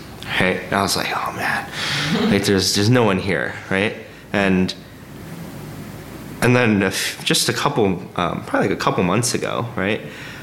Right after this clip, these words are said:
um, the person, re-, one of the guys reached out to me, and he's just like, "Zion, I was in the audience that day,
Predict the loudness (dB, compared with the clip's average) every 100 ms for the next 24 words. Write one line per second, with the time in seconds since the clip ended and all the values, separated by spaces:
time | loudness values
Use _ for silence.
0 | 0 2 4 2 0 0 2 4 4 0
1 | 2 4 4 4 2 0 0 -2 -4 -2
2 | -2 0 -2 -4 -12 -18 -12 0 4 4
3 | 4 4 2 2 2 2 2 -2 -6 -10
4 | -18 -18 -16 -16 -14 -14 -12 -12 0 4
5 | 6 6 4 0 -8 -16 -18 -18 -16 -14
6 | -14 -12 -12 -12 -4 4 6 8 8 6
7 | 4 2 -2 -6 -8 -10 0 2 2 2
8 | 0 -2